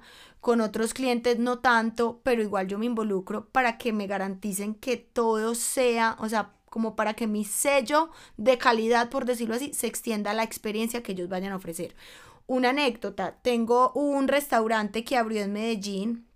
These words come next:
es una cadena muy importante, eh,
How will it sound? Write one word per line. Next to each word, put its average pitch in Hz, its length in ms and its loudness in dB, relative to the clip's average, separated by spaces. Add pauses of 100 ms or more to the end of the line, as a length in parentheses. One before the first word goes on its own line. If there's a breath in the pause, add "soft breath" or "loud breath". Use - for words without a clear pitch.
(580)
es - 140 -14
una 226 160 0
cadena 180 480 0
muy 220 220 -2
importante, 208 800 -4 (640 loud breath)
eh, 190 800 0